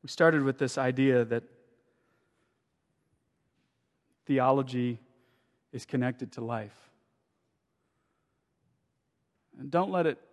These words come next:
sit in dusty books and hallowed halls. This justification, this reality, this,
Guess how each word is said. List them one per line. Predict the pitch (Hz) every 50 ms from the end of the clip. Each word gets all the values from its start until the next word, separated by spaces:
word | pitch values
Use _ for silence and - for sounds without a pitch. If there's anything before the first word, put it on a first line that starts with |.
| _ -
sit | - - - 151 151 151 -
in | 135 127 120 113 113 - _ _ _ _ _ _ _ _ _ _ _ _ _ _ _ _ _ _ _ _ _ _ _ _ _ _ _
dusty | - 135 127 - - 139
books | 127 123 131 123 123 - - - -
and | 120 113 113
hallowed | 127 123 127 123 120 113
halls. | - 127 117 113 110 104 107 - - - _ _ _ _ _ _ _ _ _ _ _ _ _ _ _ _ _ _ _ _ _ _ _ _ _ _ _ _ _ _ _ _ _ _ _ _ _ _ _ _ _ _ _ _ _ _ _ _ _ _ _ _ _ _ _ _ _ _ _ _ _ _ _ _ _ _ _ _ _ _ _ _ _ _ _ _
This | 143 151 151 -
justification, | - - 170 165 156 - 151 131 - 131 - - 147 147 151 143 - - 135 123 127 123
this | 131 127 123 - - _ _ _ _ -
reality, | 139 131 131 123 120 123 131 143 147 139 127 131 123 120
this, | 117 127 117 - -